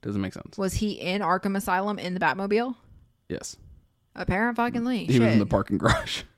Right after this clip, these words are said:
Speaker 1: <laughs>
Speaker 2: I ju-, fuck if
Speaker 1: I
Speaker 2: I
Speaker 1: don't know.
Speaker 2: know.
Speaker 1: I don't get it. I don't get it. It's just all questions, no answers.
Speaker 2: And how did the fucking Batmobile get transported in time?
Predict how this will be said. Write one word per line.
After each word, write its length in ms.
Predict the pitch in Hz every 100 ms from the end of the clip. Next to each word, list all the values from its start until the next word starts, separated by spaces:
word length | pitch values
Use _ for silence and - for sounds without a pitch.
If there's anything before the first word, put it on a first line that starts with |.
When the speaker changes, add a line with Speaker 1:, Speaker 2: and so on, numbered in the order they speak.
| _
Speaker 1:
<laughs> 220 | _ _
Speaker 2:
I 180 | - 247
ju-, 380 | 214 202 196 175 _ - - _ _ _
fuck 300 | - 196 202
if 80 | 240
Speaker 1:
I 80 | 220
Speaker 2:
I 100 | 151
Speaker 1:
don't 100 | 175
know. 60 | 175
Speaker 2:
know. 40 | 127
Speaker 1:
I 100 | 117
don't 160 | 139
get 140 | 139 120
it. 140 | 101 -
I 80 | 104
don't 180 | 110 110
get 140 | 101
it. 140 | 95 - _
It's 220 | - 107
just 280 | 113 110 - -
all 160 | 107
questions, 380 | 104 107 - 107
no 100 | 101
answers. 360 | 98 92 - - - -
Speaker 2:
And 260 | 302 294 247 - _
how 240 | - 285
did 140 | 320 320
the 80 | 302
fucking 400 | 277 269 240 202
Batmobile 600 | 190 226 220 180 175 170
get 100 | 143
transported 480 | 202 180 - 190 185
in 80 | 170
time? 380 | 175 156 -